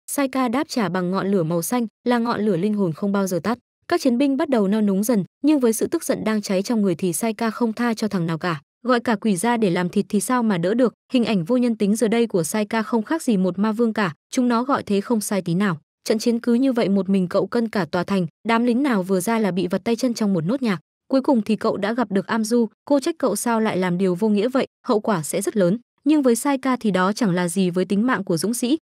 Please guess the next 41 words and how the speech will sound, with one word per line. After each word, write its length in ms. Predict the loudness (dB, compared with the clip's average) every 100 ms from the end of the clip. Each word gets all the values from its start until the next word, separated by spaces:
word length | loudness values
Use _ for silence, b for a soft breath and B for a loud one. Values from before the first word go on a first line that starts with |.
| -2
ai 140 | 0
cũng 200 | 0 0
biết 140 | 0 0
chỉ 160 | 0
mình 180 | 2 2
Amju 400 | 0 -2 0 -2
không 240 | 0 0 0
biết 140 | 2
mình 200 | 2 2
đã 100 | 0
được 180 | -2 -2
chọn 180 | -4 -2
làm 220 | -2 -2
dũng 160 | -4
sĩ. 240 | -2 -2 -4 _ -8
Saika 320 | -2 0 2
nghĩ 200 | 2 0
rằng 220 | 2 0 2
cô 220 | 2 2
giống 200 | 2 2
mình 160 | 2
ở 120 | 0 -2
kiếp 220 | -2 0
trước, 220 | 0 0 _ 0
sở 100 | 2
hữu 200 | 2 0
sức 200 | -2 -2
mạnh 220 | -2 0
vô 180 | 0 0
song 180 | 0 0
khiến 220 | 0 2
mọi 180 | 2 2
người 160 | 0
xung 160 | 0 -2
quanh 200 | 0 0
ghê 120 | 0
sợ 220 | 0 -2
và 160 | -2 0
muốn 240 | 2 0
loại 140 | 0 -2
bỏ. 200 | -2